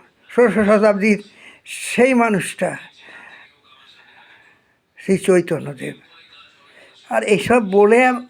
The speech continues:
আমি আজকে খবরের কাগজ খুলেই দেখি সৃজিত মুখার্জির ছবি রিলিজ করে গেছে। আমি সিনেমা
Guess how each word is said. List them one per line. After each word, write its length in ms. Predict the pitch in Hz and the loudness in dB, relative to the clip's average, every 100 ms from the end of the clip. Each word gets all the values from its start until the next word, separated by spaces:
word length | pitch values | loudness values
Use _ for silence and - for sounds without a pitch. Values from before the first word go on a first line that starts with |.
| _ - | _ -6
আমি 200 | 196 233 | 0 2
আজকে 180 | 220 226 | 2 2
খবরের 360 | 220 190 214 208 | 0 0 0 0
কাগজ 220 | 214 208 | -2 -2
খুলেই 320 | - 208 240 | -2 0 0
দেখি 300 | 196 208 196 202 - - - - _ | 0 -2 -4 -6 -20 -20 -20 -20 _
সৃজিত 440 | - - 196 220 | -8 -2 0 0
মুখার্জির 400 | 185 170 180 175 | -2 0 0 -2
ছবি 320 | 175 185 165 151 | -2 0 0 0
রিলিজ 300 | 151 156 - | -2 -6 -2
করে 240 | 156 151 | 0 2
গেছে। 360 | 143 143 143 127 - _ - - - - - | 0 -2 -8 -10 -16 _ -20 -20 -20 -14 -4
আমি 280 | 180 277 269 | 0 2 0
সিনেমা 640 | - 233 254 269 269 269 | 0 0 4 4 2 -2